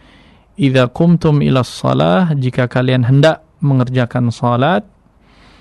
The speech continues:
kata Allah, "faghsilu wujuhakum, maka basuhlah muka kalian, "Wa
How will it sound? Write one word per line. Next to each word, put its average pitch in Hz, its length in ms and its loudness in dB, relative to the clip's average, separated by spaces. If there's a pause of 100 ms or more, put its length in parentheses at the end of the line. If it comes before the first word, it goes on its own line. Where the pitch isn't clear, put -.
(920)
kata 135 240 0
Allah, 151 260 2
"faghsilu 170 800 4
wujuhakum, 160 800 2
maka 147 340 0
basuhlah 139 640 0
muka 131 300 -2
kalian, 139 580 0 (960)
"Wa 131 240 2